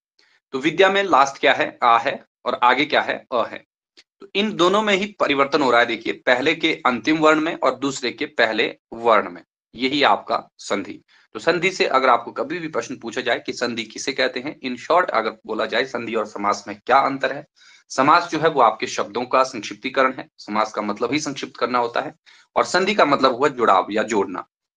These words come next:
तो मतलब जुड़ेंगे इसमें भी शब्द, लेकिन उन शब्दों में हम मेन चीज किसको जोड़ते हैं? प्रत्येक शब्द का जो प्रथम शब्द का आखिरी वर्ण और दूसरे शब्द का जो प्रथम वर्ण रहता है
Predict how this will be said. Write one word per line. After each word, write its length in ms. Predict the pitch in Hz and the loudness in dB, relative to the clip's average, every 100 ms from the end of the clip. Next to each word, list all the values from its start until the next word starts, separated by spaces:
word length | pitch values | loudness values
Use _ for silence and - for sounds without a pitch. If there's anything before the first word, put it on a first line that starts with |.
| - | -2
तो 60 | |
मतलब 400 | 147 160 190 190 _ | 0 2 2 0 _
जुड़ेंगे 380 | 107 127 143 170 | 0 2 4 2
इसमें 300 | 185 151 160 | -2 -2 -4
भी 80 | 160 | -4
शब्द, 260 | 160 180 202 | -4 -4 -2
लेकिन 280 | 151 139 139 | -4 -4 -6
उन 140 | 143 | -6
शब्दों 320 | 131 110 113 156 | -2 -2 0 0
में 100 | 143 | 2
हम 240 | 151 156 _ _ | 0 -4 _ _
मेन 260 | 113 160 196 | 0 0 2
चीज 180 | 170 156 | -4 -6
किसको 260 | 127 - | -8 -8
जोड़ते 300 | 110 104 - | -6 -6 -6
हैं? 220 | 107 160 - _ _ _ - | -10 -10 -14 _ _ _ -4
प्रत्येक 320 | 135 208 214 | 2 4 4
शब्द 240 | 180 135 123 | 2 -2 -6
का 220 | - 117 | 0 0
जो 160 | 117 110 | 0 -4
प्रथम 380 | 107 135 - 175 | 0 0 0 -2
शब्द 240 | 135 120 | -2 -2
का 120 | - 113 | 0 2
आखिरी 320 | 107 101 143 | 2 0 -2
वर्ण 220 | 147 175 | 0 0
और 180 | - 110 | -2 -4
दूसरे 240 | 117 107 | -4 -6
शब्द 220 | 104 95 101 | -6 -8 -6
का 120 | 95 | -6
जो 160 | 92 - _ _ _ _ | -8 -10 _ _ _ _
प्रथम 320 | 147 147 175 147 | 0 2 0 4
वर्ण 220 | 110 101 | 4 4
रहता 220 | 98 - | 0 0
है 180 | 113 | -2